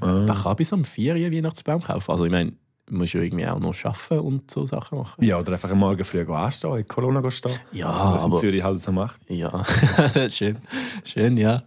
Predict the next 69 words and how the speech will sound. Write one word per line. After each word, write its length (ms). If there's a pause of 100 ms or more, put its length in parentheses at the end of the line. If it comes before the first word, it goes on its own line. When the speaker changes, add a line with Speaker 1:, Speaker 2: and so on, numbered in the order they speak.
Speaker 2:
Da 240
habe 160
ich 60
vergessen, 360
aber 80
es 80
hat 140
tatsächlich 460
nie 140
Leute 240
gehabt, 220
wo 80
wir 100
da 120
gewesen 180
sind. 160
Und 140
einmal 160
ist, 240 (200)
ist, 340 (140)
hat's 240
ausgesehen, 360
wie 80
wenn 140
noch 100
offen 260
wäre. 80
Und 100
dann 100
ist 120
der 80
Zettel 320
dort 160
gewesen, 240 (220)
„Bin 180
gleich 240
zurück.“ 460 (280)
Speaker 1:
<laughs> 240
Und 120
dann 100
weißt 180
du 40
Speaker 2:
Ja. 180
Speaker 1:
nie, 220
wenn 120
er 160
zurück 240
ist, 160
oder? 100
Speaker 2:
Ja, 80
Speaker 1:
Das 80
Speaker 2:
eben, 100
Speaker 1:
stimmt 160
Speaker 2:
da 80
Speaker 1:
nie 60
Speaker 2:
könnt 240
ihr 60
Speaker 1:
Zeit 60
Speaker 2:
schon, 140
Speaker 1:
an. 180
Speaker 2:
das 220
ist 80
wie 180
Parkieren. 840 (220)
Du 100
machst 260
Parkscheibe, 400 (120)
<laughs> 140
Parkieren. 960